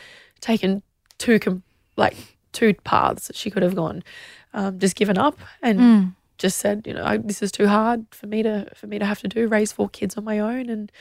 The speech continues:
Speaker 1: you guys can fend for yourselves because I can't handle it," or take the path that she did take and raise us to be strong, um, driven,
Speaker 2: Mm.
Speaker 1: motivated, supported, um, four kids.
Speaker 2: Yeah.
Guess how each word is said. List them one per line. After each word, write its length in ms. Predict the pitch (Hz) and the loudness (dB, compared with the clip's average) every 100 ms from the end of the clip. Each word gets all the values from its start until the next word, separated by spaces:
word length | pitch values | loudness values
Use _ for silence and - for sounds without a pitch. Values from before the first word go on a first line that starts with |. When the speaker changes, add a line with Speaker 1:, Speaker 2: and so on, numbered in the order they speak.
| - - _ | -20 -20 _
Speaker 1:
you 100 | 220 | 0
guys 160 | 214 202 | 2 2
can 140 | 214 | -2
fend 240 | 202 214 202 | -2 -4 -2
for 80 | 202 | -2
yourselves 480 | 196 208 277 285 | 0 2 4 2
because 180 | - 196 | -2 0
I 60 | 196 | 0
can't 240 | - - | 0 0
handle 320 | 196 208 233 | 2 4 4
it," 120 | 277 - | 4 4
or 280 | 202 190 180 _ _ _ _ _ _ | 4 2 -2 _ _ _ _ _ _
take 220 | - 196 | -6 -6
the 40 | 190 | -2
path 280 | 196 196 | 0 2
that 120 | - - | 0 -4
she 140 | 214 | 0
did 160 | 214 214 | 0 0
take 400 | - 214 254 - | -2 -2 -2 -6
and 200 | 196 196 - - - - _ - | -8 -8 -20 -20 -20 -20 _ 0
raise 240 | 196 196 | 2 2
us 120 | 196 | -2
to 80 | - | -4
be 100 | 202 | -4
strong, 600 | 185 - 196 185 196 208 330 | -4 0 2 2 0 -8 -10
um, 400 | 214 196 202 208 - _ _ - _ _ _ _ _ _ _ _ _ _ _ - 214 | -4 -2 -4 -8 -20 _ _ -20 _ _ _ _ _ _ _ _ _ _ _ -16 -8
driven, 500 | - 208 208 214 220 | 2 4 6 2 -2
Speaker 2:
Mm. 40 | 220 - | -14 -8
Speaker 1:
motivated, 680 | 226 233 220 214 220 220 214 - | 2 6 6 6 4 0 -4 -8
supported, 720 | - 214 - 214 214 214 202 - _ _ | -8 -6 0 0 2 0 -4 -20 _ _
um, 380 | 247 214 220 220 _ _ _ _ _ _ _ _ | -12 -12 -14 -20 _ _ _ _ _ _ _ _
four 260 | - 226 208 | -12 -10 -8
kids. 460 | - 285 - - - | -8 -8 -10 -10 -2
Speaker 2:
Yeah. 340 | 190 202 | 2 2